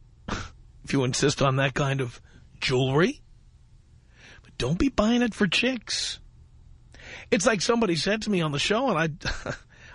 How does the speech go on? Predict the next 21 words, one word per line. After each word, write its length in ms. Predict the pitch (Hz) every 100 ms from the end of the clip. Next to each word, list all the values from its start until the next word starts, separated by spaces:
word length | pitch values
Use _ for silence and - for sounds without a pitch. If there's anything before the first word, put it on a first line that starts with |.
| -
I 120 | 156
had 140 | 190 175
the 160 | 170
answer 220 | 170 165 170
right 200 | 180 190
away. 220 | 233 285
They, 220 | 190 202 - - - -
a 80 | 208
guy 260 | 208 240
said 240 | - 233 190
to 60 |
me, 160 | 208 - -
"How 160 | - 294
can 140 | 285
you 80 | 277
not 180 | 226 175
take 220 | 208 165
chicks 280 | 196 180 170
out 180 | 147
to 80 | -
dinner? 360 | 120 135 110